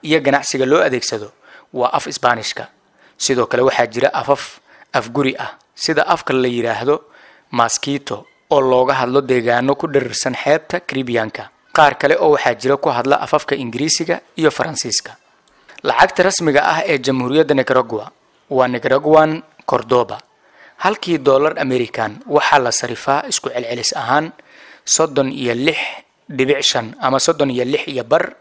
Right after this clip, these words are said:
Nicaraguan Cordoba. Dalku waxa uu isku maamulaa nidaam jamhuuri ah. Madaxweynaha ayaa isku ah madaxa dowladda iyo madaxa xukuumadda ama ra'iisul wasaaraha. Madaxweynaha iyo ku-xigeenkiisaba hal mar ayaa xilliga codaynta lagu doortaa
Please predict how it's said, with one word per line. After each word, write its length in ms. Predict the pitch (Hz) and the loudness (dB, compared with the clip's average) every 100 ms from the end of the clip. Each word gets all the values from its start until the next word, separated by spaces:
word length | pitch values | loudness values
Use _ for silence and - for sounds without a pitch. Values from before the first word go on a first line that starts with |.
| 143 | -8
Nicaraguan 560 | 135 143 160 151 160 | 0 2 2 2 0
Cordoba. 560 | - 123 123 117 104 - _ _ _ | 0 -4 -2 -2 -4 -10 _ _ _
Dalku 400 | - 180 185 196 185 | 2 4 4 0 4
waxa 180 | 185 160 | 4 6
uu 60 | 139 | 4
isku 200 | - 170 | 2 2
maamulaa 380 | 135 123 131 131 | 2 4 2 2
nidaam 440 | 127 147 151 - 139 | 4 4 4 -2 -4
jamhuuri 460 | 131 113 135 131 - | -4 -2 -2 -2 -4
ah. 160 | - - _ _ _ | -8 -12 _ _ _
Madaxweynaha 720 | 127 113 - 123 139 120 104 | -2 -2 0 0 2 0 -2
ayaa 200 | 139 120 117 | -2 0 0
isku 200 | - 190 | 0 2
ah 200 | 180 139 - _ - _ 123 | 2 0 -8 _ -20 _ 0
madaxa 360 | 151 147 131 | 4 4 2
dowladda 520 | 123 123 151 160 160 - _ | 0 2 2 2 -2 -2 _
iyo 160 | 143 143 | 0 2
madaxa 320 | 160 139 123 - | 2 2 -2 -4
xukuumadda 560 | - 117 117 - - - | -6 -4 -4 -4 -10 -2
ama 160 | 156 | 2
ra'iisul 380 | 170 151 120 113 110 | 2 2 -6 -8 -8
wasaaraha. 400 | 110 104 104 - _ _ _ | -6 -6 -8 -12 _ _ _
Madaxweynaha 480 | 131 127 131 165 175 | 0 2 4 2 2
iyo 120 | 170 139 | -2 -2
ku-xigeenkiisaba 640 | - 147 156 151 135 135 120 | -2 0 0 0 -2 0 2
hal 220 | 135 160 | 4 4
mar 220 | 147 160 - | 4 2 2
ayaa 240 | 151 123 | 0 0
xilliga 440 | 113 160 143 123 104 | 0 0 0 0 0
codaynta 360 | 120 151 151 | 0 0 2
lagu 240 | 135 123 156 | 0 -2 -2
doortaa 480 | 147 127 - 151 | 0 0 2 2